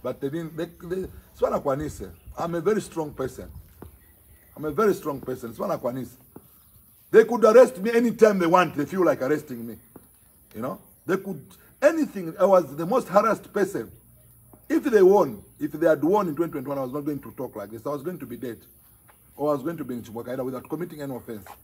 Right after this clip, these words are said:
You know? They were after my life. All the time they were after my life. Today, you go to Comesa. They're the one running Comesa Market. But P F, they're the one running Comesa Market.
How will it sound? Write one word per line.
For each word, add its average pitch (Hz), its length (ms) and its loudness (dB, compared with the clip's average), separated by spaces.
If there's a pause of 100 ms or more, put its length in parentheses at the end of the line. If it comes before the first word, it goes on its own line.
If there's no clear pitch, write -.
(1200)
You - 60 -20
know? - 120 -18 (1120)
They 165 60 -2
were 202 120 2
after 220 300 -10
my 135 140 -14
life. 147 220 -8
All 294 200 -10
the 226 100 -4
time 175 260 -6
they 143 80 -8
were 151 100 -6
after 151 200 -14
my 123 100 -18
life. 113 240 -18 (1700)
Today, 185 540 -2 (760)
you 151 120 2
go 202 160 6
to 185 120 -2
Comesa. 156 480 -4 (340)
They're 190 140 2
the 208 80 0
one 220 120 -2
running 196 240 0
Comesa 156 360 -4
Market. 143 300 -6 (600)
But - 200 -8
P 170 140 2
F, 156 100 0 (400)
they're - 120 -10
the - 100 -6
one 240 120 -6
running 214 220 -4
Comesa 175 320 -6
Market. 156 280 -8